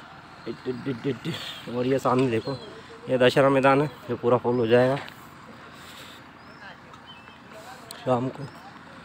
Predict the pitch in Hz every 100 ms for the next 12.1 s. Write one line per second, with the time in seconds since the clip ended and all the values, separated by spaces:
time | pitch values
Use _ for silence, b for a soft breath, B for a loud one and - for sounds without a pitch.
0 | - - - - 165 - - - - -
1 | - - - - - - - - - -
2 | - - - - - - - - - -
3 | - - - - - - 147 131 - -
4 | - - - B B B B B - -
5 | - - - - - - - - - -
6 | - - - 123 110 107 113 107 156 208
7 | 214 - - - - - - - - -
8 | 214 247 - - - - - - - -
9 | - 135 127 127 110 110 110 113 107 104
10 | 101 101 104 107 104 - - - - -
11 | - - - - - - 123 110 110 110
12 | 107